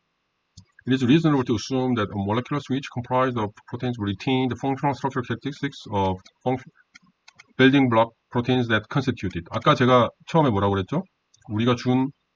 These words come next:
요 문장, 예전에 했을 때 이 comprise가 잘못됐다고 그랬죠. 그래서 요거를 제가 constitute로 바꿔야 된다고 했는데, constitute 혹은 compose로 바꿔야 된다고 했는데, 여기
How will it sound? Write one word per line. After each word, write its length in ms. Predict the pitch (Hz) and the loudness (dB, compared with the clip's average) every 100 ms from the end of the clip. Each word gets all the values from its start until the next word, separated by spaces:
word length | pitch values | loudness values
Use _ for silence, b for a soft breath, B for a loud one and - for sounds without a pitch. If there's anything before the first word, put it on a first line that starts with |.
| - | 0
요 80 | 123 | 2
문장, 460 | 101 92 95 107 180 _ _ | 2 2 0 0 -4 _ _
예전에 220 | 98 110 120 | -2 2 2
했을 160 | 120 | 0
때 80 | - | -4
이 160 | 123 120 | -4 -2
comprise가 880 | - 143 151 147 143 139 139 127 117 | -2 0 4 4 2 -2 -2 0 0
잘못됐다고 380 | 127 107 139 151 | 0 0 0 -2
그랬죠. 220 | 98 87 82 - _ _ | -4 -6 -12 -16 _ _
그래서 140 | - 117 | -4 -2
요거를 260 | 98 113 160 | 0 0 0
제가 180 | - 110 | -2 0
constitute로 460 | 185 180 143 123 113 | 0 -2 -4 -6 -6
바꿔야 240 | - 139 | -4 -2
된다고 220 | 123 98 90 | -2 -2 -4
했는데, 260 | 85 117 233 _ _ _ _ _ - | -4 -4 -6 _ _ _ _ _ -2
constitute 460 | 156 147 123 165 - | 0 0 0 -2 0
혹은 160 | 131 123 | 0 0
compose로 440 | 127 139 156 139 | 2 4 4 4
바꿔야 240 | 113 117 101 | 0 0 -2
된다고 260 | 90 90 | -2 -2
했는데, 240 | 90 113 120 | -2 -2 -2
여기 180 | 117 | -4